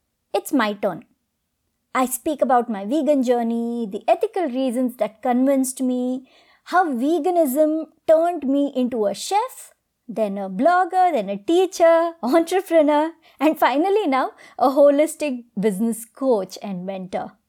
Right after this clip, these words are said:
That's the gist of it, I say, unless, uh, anyone has any questions. So this guy G asks, "What's the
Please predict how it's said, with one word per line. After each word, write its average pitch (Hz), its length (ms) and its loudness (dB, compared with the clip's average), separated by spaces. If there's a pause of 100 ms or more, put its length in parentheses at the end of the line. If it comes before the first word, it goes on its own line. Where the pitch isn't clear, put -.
(2250)
That's 453 220 -2
the 440 120 0
gist 311 280 0
of 311 160 0
it, 285 320 2
I 220 120 -2
say, 208 340 -6 (120)
unless, 233 500 -2
uh, 202 220 -6 (100)
anyone 226 380 -4
has 220 220 -2
any 220 160 -4
questions. 220 680 -6 (1400)
So - 160 -2
this 233 240 2
guy 247 380 4
G 240 380 -4
asks, - 560 -10 (1120)
"What's 392 240 -4
the 440 180 -2